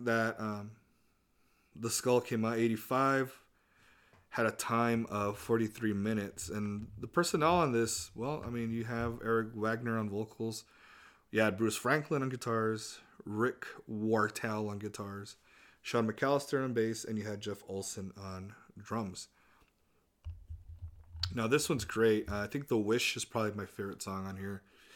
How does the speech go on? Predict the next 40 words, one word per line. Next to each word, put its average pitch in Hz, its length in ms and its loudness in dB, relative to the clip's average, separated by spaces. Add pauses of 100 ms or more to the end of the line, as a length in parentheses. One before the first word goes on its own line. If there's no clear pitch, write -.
(500)
It's - 80 -12
a 117 40 -2
quite 151 220 10
a 143 40 12
lengthy 127 340 4
song, 107 440 2
so 104 200 -8
eleven 110 360 2
and 107 120 2
a, 92 120 -8 (880)
eleven 107 280 -2
and 104 100 -2
a 95 40 -6
half 110 280 -6
minutes. - 440 -4 (640)
Uh, 107 200 2
but 117 160 2
you 127 120 4
have 165 200 4
all 143 200 -4
these 160 160 0
other 165 160 0
great 92 260 -6
songs. 95 540 -14
Um, 107 320 -18 (640)
The 113 80 -4
Wickedness 110 560 0
of 95 120 -6
Man, 101 280 -2
Gideon, 101 580 -2
The 92 80 -8
Skull, 101 540 -8 (580)
Fear 110 240 0
No 101 140 -2
Evil, 104 420 -2 (1040)
Pray 117 120 2
for 107 160 -4
the 101 100 0
Dead. 101 420 0
Um, 107 540 0